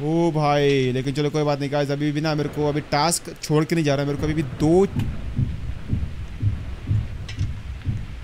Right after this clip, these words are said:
oh my God, वैसे बेडरूम कितना बड़ा दे रहा है ओए।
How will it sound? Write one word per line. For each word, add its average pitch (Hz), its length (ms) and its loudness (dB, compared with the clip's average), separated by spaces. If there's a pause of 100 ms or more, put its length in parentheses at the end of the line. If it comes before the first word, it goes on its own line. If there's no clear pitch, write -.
(420)
oh 139 140 -4
my 131 220 -4
God, 131 320 -6 (1900)
वैसे 180 180 0
बेडरूम 202 600 2
कितना 320 300 2
बड़ा 285 300 4
दे 320 160 2
रहा 320 100 8
है 330 60 4
ओए। 359 400 4